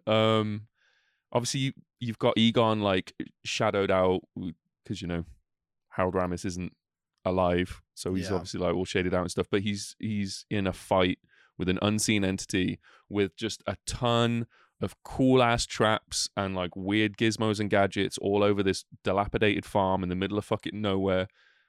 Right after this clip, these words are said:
Speaker 1: We're no longer in the big city. You know what I mean? There's no Statue of Liberty marching forward to save the day anymore. <laughs>
Speaker 2: <laughs>
Speaker 1: There's no good vibes. This is it, man. You're in the thick of it.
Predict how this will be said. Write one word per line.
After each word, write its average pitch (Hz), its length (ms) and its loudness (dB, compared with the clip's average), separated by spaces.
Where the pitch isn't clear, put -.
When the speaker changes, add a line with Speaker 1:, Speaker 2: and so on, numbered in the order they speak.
Speaker 1:
We're 101 120 -4
no 104 160 2
longer 113 340 2
in 117 80 0
the 113 80 0
big 117 160 0
city. 101 420 0
You - 100 -6
know 107 120 4
what 110 40 4
I 107 40 4
mean? 110 260 2
There's 98 180 0
no 104 180 2
Statue - 380 0
of 110 80 2
Liberty 110 260 2
marching 101 420 -2
forward 101 280 4
to - 80 -8
save 101 240 2
the 101 60 -8
day 101 180 2
anymore. 107 320 0
<laughs> 175 80 6
Speaker 2:
<laughs> - 0 -
Speaker 1:
There's - 1080 -4
no 113 160 4
good 127 180 2
vibes. 117 540 2
This - 180 -2
is 101 100 -2
it, 110 200 4
man. 95 160 2
You're 98 100 2
in 101 80 0
the 92 80 -4
thick - 240 -2
of 98 80 -4
it. 101 140 -2